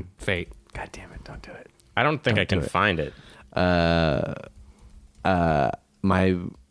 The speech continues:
Speaker 1: I have so many favorite places, but I, I don't remember. Do you remember? Do you remember where I said last? Fuck.
Speaker 3: No.
Speaker 2: It was a
Speaker 1: Could
Speaker 2: place you bring, no.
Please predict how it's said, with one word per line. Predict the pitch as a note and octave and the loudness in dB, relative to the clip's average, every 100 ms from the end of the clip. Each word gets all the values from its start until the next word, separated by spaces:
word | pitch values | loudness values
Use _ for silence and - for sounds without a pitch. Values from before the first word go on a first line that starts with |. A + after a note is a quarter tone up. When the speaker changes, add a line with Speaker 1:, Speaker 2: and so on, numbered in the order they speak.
| - _ _ _ _ _ _ _ _ _ _ _ | -20 _ _ _ _ _ _ _ _ _ _ _
Speaker 1:
I | - | -4
have | G2+ | -2
so | - F#2 | 0 0
many | E2 | -2
favorite | F2+ E2 E2 - | -4 -4 -4 -4
places, | - - - | -4 -4 -8
but | - D#2+ - - _ _ _ _ - | -4 -4 -4 -14 _ _ _ _ -4
I, | G#2+ - - | -4 -4 -6
I | A#2 | 2
don't | G#3 | 4
remember. | C4 G#3+ C3+ A2+ | 4 2 0 -2
Do | |
you | D3 | 2
remember? | G#3+ A3 | 2 0
Do | A#2 A2 | -4 -6
you | A2+ G#3 | 0 4
remember | D4+ E4+ E4 D#4+ | 4 4 4 4
where | D#4+ | 4
I | D#4 | 2
said | - D4+ | 0 2
last? | C#4+ C#4 C4 - | 2 0 -2 -10
Fuck. | - - - - - | -10 -12 -12 -14 -2
Speaker 3:
No. | A2 D#4 C#4+ E2 - - - - - A#2 | 0 2 2 0 -2 -8 -10 -12 -6 0
Speaker 2:
It | |
was | B2+ B2+ | 2 2
a | |
Speaker 1:
Could | B2 | 2
Speaker 2:
place | B2+ B2+ | 2 2
you | A2 | 0
bring, | G#2 A2 A#2+ A#2+ | 2 2 2 0
no. | A2+ G2+ F2+ D#2+ - | 0 2 2 -2 -8